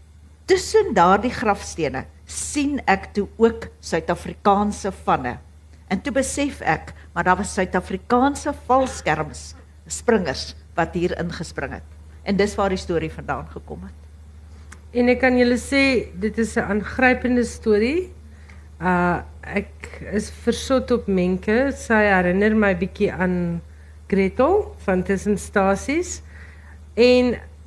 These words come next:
Speaker 2: dit was my interessant dat julle het albei in julle boeke kinders gebruik ook as deel van die storievertellers. Was dit met opset?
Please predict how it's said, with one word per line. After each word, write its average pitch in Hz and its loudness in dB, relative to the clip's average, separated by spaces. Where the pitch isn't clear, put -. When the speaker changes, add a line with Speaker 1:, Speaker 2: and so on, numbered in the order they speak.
Speaker 2:
dit 233 0
was 269 2
my 269 4
interessant 262 2
dat 285 2
julle 247 4
het 254 0
albei 330 4
in 269 2
julle 233 4
boeke 202 2
kinders 269 2
gebruik 180 2
ook 185 -2
as 175 -4
deel 214 6
van 220 0
die 196 2
storievertellers. 175 -2
Was 240 2
dit 330 -4
met 302 -4
opset? - -4